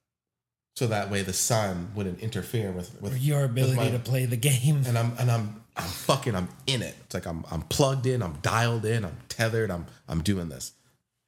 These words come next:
Speaker 1: And it got to the point where, like, my, my family, my friends, my colleagues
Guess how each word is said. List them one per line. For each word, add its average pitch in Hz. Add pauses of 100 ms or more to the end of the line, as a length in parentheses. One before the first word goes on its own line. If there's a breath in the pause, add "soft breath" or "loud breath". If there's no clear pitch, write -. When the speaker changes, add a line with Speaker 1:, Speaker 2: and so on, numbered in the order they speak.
Speaker 1:
And 104
it 98
got 131
to 131
the 101
point 151
where, 107
like, 95
my, 90 (200)
my 82
family, 120 (300)
my 85
friends, 107
my 92
colleagues 127